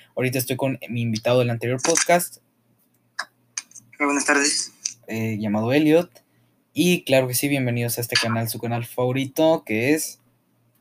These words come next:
Speaker 2: La Biblia de la Ignorancia.
Speaker 1: Muchas gracias, Elliot, y sobre todo por no equivocarte. Muchas gracias.
Speaker 2: Soy famoso, mamá.
Speaker 1: Ah, mamá, soy famosa. Ok, vamos a iniciar con, con este podcast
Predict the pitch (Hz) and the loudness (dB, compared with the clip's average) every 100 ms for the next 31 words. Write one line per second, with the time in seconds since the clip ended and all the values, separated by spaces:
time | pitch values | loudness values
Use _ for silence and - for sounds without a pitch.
0 | _ _ _ _ _ _ 147 139 147 165 | _ _ _ _ _ _ 4 6 6 4
1 | 175 175 160 - 123 131 131 127 123 120 | 6 6 4 2 0 0 2 -2 -2 -2
2 | - - - 127 123 117 113 113 113 131 | -8 -12 -12 -10 -6 -6 -6 -6 -8 -6
3 | 139 147 - 117 147 131 110 110 123 131 | -6 -6 -8 -6 -4 -4 -6 -2 -2 -2
4 | 117 107 113 113 117 110 123 120 110 - | -4 -2 -2 -4 -6 -4 0 0 0 -8
5 | - - - - - _ 160 - 127 113 | -14 -16 -20 -20 -20 _ -6 -2 0 0
6 | 107 190 185 156 165 165 135 127 123 - | 0 2 4 4 4 4 2 4 2 -2
7 | - - 110 131 127 120 117 - 120 117 | -4 -4 -6 -4 -4 -2 -4 -4 -8 -8
8 | 107 117 113 - _ - - _ - 165 | -8 -10 -18 -20 _ -14 -14 _ -2 4
9 | 151 165 208 208 147 139 170 - - - | 6 6 4 2 2 0 -2 -6 -10 -10
10 | 127 120 151 - - 127 127 - 180 185 | -8 -6 -8 -10 -2 -2 -2 0 0 -2
11 | - | -12